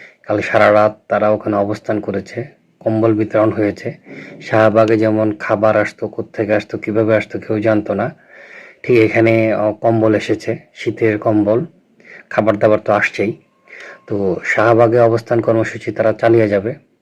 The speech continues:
হাদি হত্যাকারীকে গ্রেপ্তার না করা পর্যন্ত। হাদিকে, হাদি কার, হাদি কাদের,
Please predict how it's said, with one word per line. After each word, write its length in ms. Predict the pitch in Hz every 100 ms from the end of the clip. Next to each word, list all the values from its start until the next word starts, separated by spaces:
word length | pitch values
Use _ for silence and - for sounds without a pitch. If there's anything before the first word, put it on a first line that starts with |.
| _ _ _ _
হাদি 340 | - 110 117
হত্যাকারীকে 640 | 107 110 - 107 110 110 107
গ্রেপ্তার 320 | 113 - 104
না 120 | 101
করা 220 | - 92
পর্যন্ত। 500 | 90 95 92 87 - - _ _ _ _ _ _ _ _ _ _ _ _ _ _ _ _ _ _ -
হাদিকে, 540 | 127 120 123 - - _ _ _ _ _ _ _ _ _ _ _ _ - - - -
হাদি 280 | - 107 110
কার, 320 | - 95 - - _ _ _ _ _ _ _ _ _ -
হাদি 220 | 104 104
কাদের, 380 | - 95 -